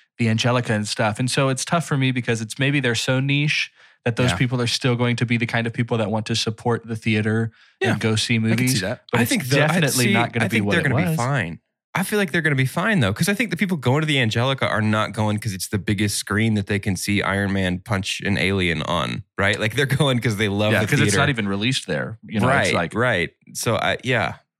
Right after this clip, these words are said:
Speaker 3: I don't know. I think if anything, this is, uh, this is for the normies,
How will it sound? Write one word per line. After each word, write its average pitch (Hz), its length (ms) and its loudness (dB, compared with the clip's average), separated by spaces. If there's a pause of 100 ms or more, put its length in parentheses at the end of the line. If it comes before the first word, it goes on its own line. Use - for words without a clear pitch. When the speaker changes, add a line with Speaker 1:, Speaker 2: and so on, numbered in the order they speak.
(280)
Speaker 3:
I 165 80 4
don't 180 100 4
know. 170 140 2
I 101 100 2
think 143 160 0
if 123 140 2
anything, 107 260 2
this 92 220 -2
is, 90 260 -2
uh, 69 380 -2 (400)
this 110 280 0
is 95 60 -2
for 104 140 -2
the 98 80 4
normies, 90 600 -2